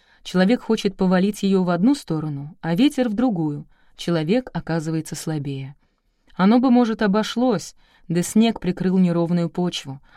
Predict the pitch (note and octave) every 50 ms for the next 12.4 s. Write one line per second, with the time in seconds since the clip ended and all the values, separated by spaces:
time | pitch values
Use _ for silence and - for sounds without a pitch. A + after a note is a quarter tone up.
0 | - - F#3 F#3 F#3 - - F#3 F3+ E3 - - F#3 D#3+ - G3 G#3+ A#3+ A3 -
1 | - F3+ - - F#3 E3+ F#3 F3+ E3+ E3 D#3 D3 C#3+ C#3 E3+ G3+ A3+ - - -
2 | _ _ _ _ _ _ - F#3+ F#3+ B3+ B3+ C4 A#3 A3+ A3 G#3+ F#3+ G#3 G3+ F#3+
3 | E3 D#3+ D#3+ - - - - B3 B3+ A#3 A3 G#3+ G3+ G3+ - F3+ D3+ D#3+ E3+ E3
4 | - - G#3 B3 C4 B3+ A#3+ G#3 F#3 G#3 G3 F3+ D#3+ D#3 D3+ D3+ - _ _ _
5 | _ _ - D#3+ E3 D#3+ D#3 E3+ F#3 G#3 G3 G3 G3 F#3+ F3 - - D#3+ - -
6 | - D3+ D3+ D3 C#3+ D3 - _ _ _ _ _ _ _ _ _ _ _ _ _
7 | - F#3+ G#3 A#3+ B3+ G#3+ D#3+ D3+ D3 C#3 - - _ _ _ _ _ _ _ _
8 | _ _ _ - F#3+ G#3 A3 A3 A3 A#3+ G#3+ - A3 - - C#4+ C#4+ - F3+ D#3+
9 | - - E3+ E3 D#3+ F3 E3+ - - F#3 E3 C#3+ C3+ - - _ _ _ _ _
10 | _ _ _ _ _ _ _ - F#3 G#3 B3 B3+ B3+ A#3+ A#3+ B3 A#3+ A#3 A3+ -
11 | - A3+ A3 - A3 F#3+ G#3 G3 G#3+ G3 - G3+ G3+ G3 F#3 F#3+ F#3 F#3 F#3+ A#3
12 | C4 - - - - C#3 C#3+